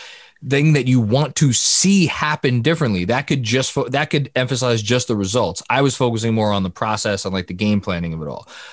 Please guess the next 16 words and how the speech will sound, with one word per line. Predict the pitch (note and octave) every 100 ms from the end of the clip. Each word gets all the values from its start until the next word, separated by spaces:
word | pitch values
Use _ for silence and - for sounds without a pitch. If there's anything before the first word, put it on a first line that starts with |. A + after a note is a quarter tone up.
| - _ _ _
Yes, | A#2+ A#2+ F2+
the | -
correct | G#2+ B2 B2+ B2+
answer | A2+ G#2+ G#2+
is | G2 F#2 F2 - - _ -
we | A#2+
would | A#2 G#2+
like | A2 -
to | G#2
see | A2 G2+ F#2+ F2 - -
Julius | G#2+ B2 A#2 G2+
Randle | G#2 G2+ F#2+ F2+ F2+
be | F2+ G2 F2
Julius | F#2+ F2+ F2
Randle. | G2 F2 E2 D#2 - - -
Um, | A#2+ A2+ A2 G#2+ G2+ F#2+ F2+